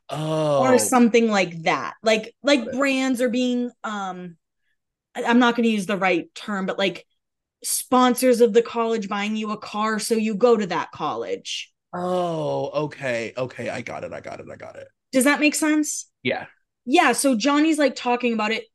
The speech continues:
Speaker 2: Granted, Johnny's friend is the one who got all the checks and money and gifts and gave them to Johnny, but still, I'm just
Speaker 1: Right.
Speaker 2: like, "You deserve your Heisman to be taken away too if you're gonna take it from Reggie Bush."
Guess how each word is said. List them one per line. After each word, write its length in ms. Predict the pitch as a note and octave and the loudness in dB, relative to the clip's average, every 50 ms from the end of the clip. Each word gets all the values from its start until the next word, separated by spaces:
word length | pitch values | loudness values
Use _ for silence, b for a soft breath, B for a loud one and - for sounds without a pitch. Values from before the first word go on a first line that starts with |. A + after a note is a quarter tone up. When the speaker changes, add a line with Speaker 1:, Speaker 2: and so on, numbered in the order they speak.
| _ _ _ _ - B3 | _ _ _ _ -14 -6
Speaker 2:
Granted, 500 | - F4+ F#4+ G4 F4+ E4 C#4 A#3 G#3+ F#3+ | -4 -2 -2 -2 2 4 4 4 4 2
Johnny's 460 | G#3+ B3+ A#3+ A#3+ A#3+ A3+ A3 - - | 0 -2 0 0 0 -2 -4 -6 -10
friend 340 | - - D#4 D#4 D#4 D4+ C4 | -8 -4 -2 -2 0 0 0
is 140 | C4 A3+ | -2 -2
the 100 | G3 A3+ | -4 -4
one 240 | G#3+ G#3 G3+ G3 G3+ | -4 -4 -4 -4 -4
who 300 | G#3+ G#3+ A#3 A3 G#3+ G#3 | -2 -2 -4 -4 -4 -8
got 260 | F#3+ F#3+ G3+ F#3+ G3 | -8 -6 -4 -2 -2
all 140 | F#3+ F#3 F3+ | -2 -2 -4
the 100 | E3+ F3+ | -4 -6
checks 560 | F3 - - A3+ G#3 - - - - - - | -8 -6 -4 -4 -4 -4 -6 -10 -12 -8 -6
and 180 | - G3+ F#3+ F#3 | -4 -4 -2 0
money 500 | F#3+ F#3+ G3 G3 G3+ G3 G3 G3 G3 F#3+ | 2 2 2 2 2 2 2 0 0 -2
and 320 | F#3 F3 F3 E3+ E3 E3 B B B B B B _ G#3 | -2 -4 -4 -4 -6 -8 B B B B B B _ -4
gifts 440 | F#3+ A3 B3 A3+ F#3 E3 - - A3+ | 4 6 6 6 4 2 -2 -2 0
and 160 | G#3 G3 F3 | 0 2 4
gave 360 | A#3 B3 C4+ D4+ D#4+ A#3+ A#3+ | 6 6 8 8 6 4 2
them 180 | A3+ G#3+ G#3 G3 | 2 2 0 0
to 80 | F#3+ F3+ | 0 -2
Johnny, 340 | F3 G3 F3+ F#3 F#3 G3 G3 | -2 -4 -2 -2 -2 -4 -4
but 220 | F3+ G3 - - | -6 -8 -8 -6
still, 720 | - - - - - A#4 A4 C4+ F#3 D#3 D3 A#2+ - - _ _ _ _ _ _ _ _ _ _ _ _ _ _ _ _ _ _ _ _ _ | -6 -6 -4 2 2 4 4 4 4 2 0 -2 -6 -8 _ _ _ _ _ _ _ _ _ _ _ _ _ _ _ _ _ _ _ _ _
I'm 120 | D4 D#4+ D#4+ | 4 4 6
just 140 | C#4 - | 6 6
Speaker 1:
Right. 140 | C#4 C4+ D#4+ | 6 6 4
Speaker 2:
like, 80 | C4+ A#3 | 4 2
"You 240 | B3 C4 D4 F4+ G4 | -2 2 4 4 4
deserve 340 | G4 G4 E4 F4+ F#4 F4+ D4+ | 4 2 2 2 2 2 0
your 120 | E4+ F4 | 0 0
Heisman 400 | C#4+ D#4 D#4+ D#4 C#4 D4 D4+ D4 | 2 4 4 4 4 2 2 2
to 60 | D4 | 2
be 120 | B3 C#4+ C#4+ | 0 0 -2
taken 340 | C#4+ C#4+ D4 C#4+ C#4+ C#4+ C4+ | 0 0 0 0 0 -2 -2
away 280 | C4+ C4+ C4+ C4 C4 | 0 0 0 -2 -2
too 240 | B3+ - - A#4 G#4 | -2 0 0 2 2
if 80 | D#4+ B3 | 0 -2
you're 80 | B3+ A#3 | -4 -4
gonna 160 | B3 A#3+ A#3+ | -4 -4 -6
take 220 | A#3 B3+ C4 A3 | -6 -6 -6 -4
it 120 | B3+ A#3+ - | -6 -6 -4
from 160 | B3 A#3 A3+ | -4 -4 -2
Reggie 280 | A#3 A#3 A3 G3 G#3 | 0 0 -2 -2 -4
Bush." 580 | F#3 F#3+ C#4+ F4 E4 E4 E4+ E4+ - - - | -4 -2 -2 0 0 -2 -4 -6 -10 -14 -18